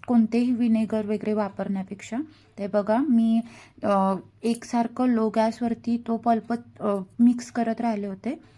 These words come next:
तर आता बऱ्यापैकी तो घट्ट झाला आहे आणि त्याचा कलरही डार्क झाला आहे. तर ह्या स्टेजला आपल्याला, अ, हाफ कप गूळ यूज कराय-, म्हणजे गूळ त्याच्यामध्ये घालायचा आहे किसून आणि त्याला छान विरघळवू द्यायचं आहे.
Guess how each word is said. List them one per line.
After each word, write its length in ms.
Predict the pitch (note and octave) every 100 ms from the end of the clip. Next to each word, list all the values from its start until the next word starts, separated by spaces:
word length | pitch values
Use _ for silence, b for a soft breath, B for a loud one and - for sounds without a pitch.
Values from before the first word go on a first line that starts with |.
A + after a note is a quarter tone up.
| b _ G#3+
तर 100 | G#3
आता 280 | G3+ A3 A3+
बऱ्यापैकी 680 | G#3+ A3 G#3+ G#3+ A#3+ A#3+ B3
तो 160 | A#3+ A#3
घट्ट 360 | A#3 A#3 -
झाला 280 | A#3+ B3 G#3+
आहे 100 | G3
आणि 80 | G#3
त्याचा 220 | G#3 A3+
कलरही 520 | A#3 A#3 G#3+ A3+ A#3+
डार्क 360 | A#3 G3+ G3+ G#3+
झाला 260 | A3 G3
आहे. 100 | G#3 B B B -
तर 40 |
ह्या 220 | A3+ A3+
स्टेजला 440 | A3+ - A#3+ A#3 A3+
आपल्याला, 440 | A3+ A3 A3 B3 E4 B B B B
अ, 140 | - -
हाफ 300 | - A#3+ A#3+ - -
कप 160 | B3+ C4+ - G#3+
गूळ 300 | G3+ B3 A#3+
यूज 220 | A3 G#3
कराय-, 420 | - G3 F#3+ G3
म्हणजे 260 | G#3+ G#3+ A3+ F#3+
गूळ 220 | A#3 B3
त्याच्यामध्ये 520 | B3 A#3 A3+ G#3+ G#3
घालायचा 440 | G#3+ G#3+ G3 F#3+ A3
आहे 60 | A3
किसून 340 | A#3+ A#3 G#3+ D4 - b b b b
आणि 220 | G#3 G#3
त्याला 280 | G#3+ A3+ A3+ A#3 -
छान 180 | B3+
विरघळवू 540 | B3+ B3 - G#3+ A3+ A3
द्यायचं 380 | G#3 F#3 -
आहे. 120 | G3+